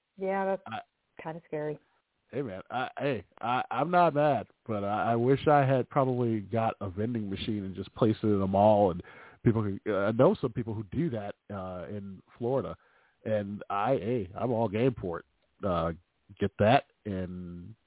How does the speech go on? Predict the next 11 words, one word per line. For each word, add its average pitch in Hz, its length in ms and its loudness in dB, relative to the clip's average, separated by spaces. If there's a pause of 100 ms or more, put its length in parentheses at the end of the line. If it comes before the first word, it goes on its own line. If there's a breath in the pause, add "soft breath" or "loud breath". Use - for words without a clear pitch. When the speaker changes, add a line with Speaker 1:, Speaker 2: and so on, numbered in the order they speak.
(480)
Speaker 2:
make 110 180 -6
some 95 120 -10
money. 95 240 -6 (680 soft breath)
Uh, 104 300 4 (500)
Monday 127 640 2 (540)
is 117 480 0 (440)
National 127 840 -4 (720)
Day, 90 140 -8
by 80 180 -10
the 78 60 -10
way, 82 240 -12